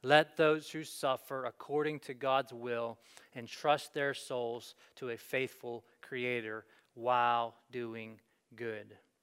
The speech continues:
In suffering, deliver your soul to the safekeeping of God, your Creator. He created your soul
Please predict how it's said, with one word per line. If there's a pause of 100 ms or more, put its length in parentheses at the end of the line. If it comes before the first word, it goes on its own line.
(1400)
In
suffering, (1120)
deliver (200)
your
soul
to
the
safekeeping (260)
of
God,
your
Creator. (2250)
He
created
your
soul